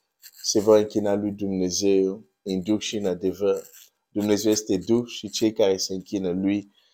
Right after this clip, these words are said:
trebuie să se închină în duh și în adevăr. Dumnezeu să te binecuvinteze. Suntem în ziua patra.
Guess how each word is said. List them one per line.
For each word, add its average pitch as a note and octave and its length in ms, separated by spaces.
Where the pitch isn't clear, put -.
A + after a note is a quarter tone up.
trebuie G#2 340
să F#2 200
se F#2+ 200
închină F#2+ 480
în G2+ 220
duh A2+ 280
și G2+ 460
în G#2 180
adevăr. F#2+ 520
Dumnezeu G2+ 500
să G2+ 180
te F#2 260
binecuvinteze. G2 1080
Suntem A2+ 500
în A2 140
ziua G#2+ 300
patra. A#2+ 680